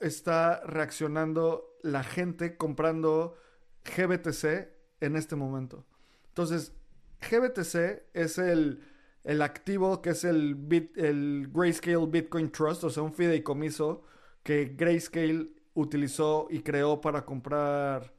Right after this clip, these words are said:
Bitcoin. Como funciona es que la gente compra, compra una acción de este fideicomiso y este fideicomiso custodia cierta cantidad definida de Bitcoin.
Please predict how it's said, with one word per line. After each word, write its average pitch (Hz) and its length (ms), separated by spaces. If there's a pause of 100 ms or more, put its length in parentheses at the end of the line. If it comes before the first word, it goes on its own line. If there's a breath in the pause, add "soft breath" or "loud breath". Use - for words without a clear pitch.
(160)
Bitcoin. 165 560 (540 soft breath)
Como 156 180
funciona 160 300
es 170 80
que 165 140
la 143 140
gente 190 560 (200)
compra, 185 640 (400 soft breath)
compra 208 260
una 220 140
acción 180 400
de 180 60
este 180 180
fideicomiso 156 640
y 165 60
este 160 180
fideicomiso 151 720
custodia 170 760 (220 loud breath)
cierta 185 440
cantidad 160 520 (300 soft breath)
definida 156 640
de 143 140
Bitcoin. - 380